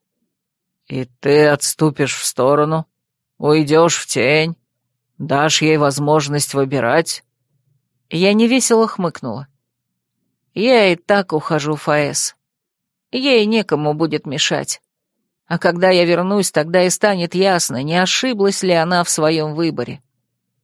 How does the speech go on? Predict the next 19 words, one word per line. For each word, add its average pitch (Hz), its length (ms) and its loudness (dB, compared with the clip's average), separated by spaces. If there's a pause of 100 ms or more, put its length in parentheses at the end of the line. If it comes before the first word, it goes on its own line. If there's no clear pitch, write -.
(180)
«Где 131 520 -2
она?» — 147 480 2 (840)
резко 190 440 2
спросил 185 500 2
Эрдал, 175 440 0
пристально 185 560 -2
на 175 60 -2
меня 175 260 -2
посмотрев. 160 720 -4 (920)
«Там, 233 260 2
где 196 300 2
её 190 180 2
никто 180 360 -2
не 165 120 -2
найдёт». 160 640 -2 (880)
«Ты 147 240 2
что, 160 400 2
её 143 260 2
запер?» 143 580 -2